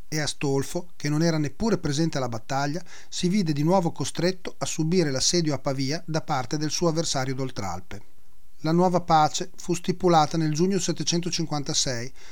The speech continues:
sulla falsariga di quella dell'anno precedente, ma con condizioni ovviamente più severe. Astolfo dovette impegnarsi a cedere anche l'importante porto di Comacchio, snodo commerciale fondamentale per le merci che transitavano sul Po e strategico centro di produzione del sale.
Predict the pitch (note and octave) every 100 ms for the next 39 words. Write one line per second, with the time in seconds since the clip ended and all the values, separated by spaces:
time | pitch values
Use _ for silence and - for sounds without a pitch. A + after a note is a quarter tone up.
0 | - - F3 E3+ F3 E3 F3 E3+ D#3 E3+
1 | D#3+ - E3+ E3+ E3 D#3 D#3+ C#3+ D3+ D#3+
2 | C3+ B2 A#2 C3 - - - D#3 - E3
3 | E3 E3 - D3 D#3+ E3+ F3 C3+ B2 D3
4 | D3+ E3 C#3 A2 G#2 G#2+ - - - -
5 | - F3+ G3 G3 E3 D#3 E3 D#3 D#3+ E3+
6 | - D#3 - D#3+ C3+ C3+ - E3+ G#3 F3+
7 | E3 D#3+ - F3 F3 - E3+ D#3+ D#3 -
8 | D3 B2 - - - - - E3 E3+ E3
9 | E3+ D#3+ D3 E3+ E3 - D#3 D#3 D#3 D#3
10 | F3 F3+ E3 D3 D3+ F3 F3 D3 B2+ C#3
11 | C3 C#3 D#3 D3+ D3 - D#3+ D3 C#3+ D3+
12 | C#3 D3+ - F#3 E3 - C#3 E3+ F#3 F3
13 | D3+ C#3 D3 C#3 - D#3 C#3+ C3+ - F#2+
14 | F2 G2+